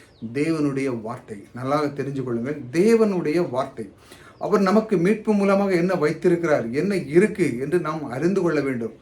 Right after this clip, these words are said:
அதன் மூலமாகத்தான் நமக்கு கிடைக்கப் போகிறது.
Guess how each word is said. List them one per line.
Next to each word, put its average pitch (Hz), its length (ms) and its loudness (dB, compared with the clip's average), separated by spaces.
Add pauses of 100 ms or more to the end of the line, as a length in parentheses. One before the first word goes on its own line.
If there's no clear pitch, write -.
(280)
அதன் 175 320 2
மூலமாகத்தான் 202 720 2
நமக்கு 170 360 -2
கிடைக்கப் 170 420 0
போகிறது. 139 440 -2